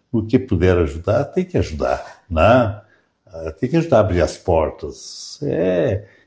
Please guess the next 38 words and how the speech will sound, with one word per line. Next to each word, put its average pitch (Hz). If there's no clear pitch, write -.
é 113
o 110
prefeito 131
que 110
conhece 101
o 87
deputado, 92
é 78
o -
prefeito 85
que 78
conhece 78
isso, 95
conhece 82
o 101
secretário, 92
lá 92
tá, 113
então, 143
então 135
abre 175
as -
portas, 73
tá? 110
Mas 95
o 104
dever 107
mesmo 107
é 95
a 127
empresa 104
que -
tem 139
que -
fazer 76
essas -
coisas, 67
né? 78